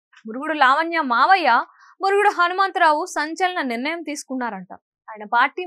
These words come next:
మారేందుకు సిద్ధమయ్యారంట. త్వరలోనే నారా లోకేష్ సమక్షంలో టీడీపీలో చేరేందుకు హనుమంతరావు రంగం సిద్ధం చేసుకున్నట్లు వార్తలు వస్తున్నాయి. చేనేత బ్యాక్‌గ్రౌండ్‌కు చెందిన హనుమంతరావు టీడీపీలో చేరితే తమకు బలం చేకూరుతుందని నారా లోకేష్ అనుకుంటున్నారట.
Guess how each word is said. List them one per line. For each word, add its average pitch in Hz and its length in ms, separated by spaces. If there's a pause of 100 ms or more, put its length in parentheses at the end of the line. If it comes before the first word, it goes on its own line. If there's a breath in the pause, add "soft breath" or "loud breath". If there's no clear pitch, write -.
(100)
మారేందుకు 320 420 (160)
సిద్ధమయ్యారంట. 285 720 (360)
త్వరలోనే 427 600
నారా 381 320
లోకేష్ 403 340
సమక్షంలో 339 460 (140)
టీడీపీలో 381 520 (100)
చేరేందుకు 320 440 (160)
హనుమంతరావు 311 640
రంగం 254 340 (100)
సిద్ధం 233 240 (100)
చేసుకున్నట్లు 311 560 (140)
వార్తలు 247 400
వస్తున్నాయి. 214 400 (680 soft breath)
చేనేత 427 300 (100)
బ్యాక్‌గ్రౌండ్‌కు 330 500
చెందిన 285 220
హనుమంతరావు 277 880 (160)
టీడీపీలో 311 460
చేరితే 285 420 (440 soft breath)
తమకు 370 260
బలం 262 300
చేకూరుతుందని 302 760 (160)
నారా 220 320
లోకేష్ 330 320
అనుకుంటున్నారట. 247 680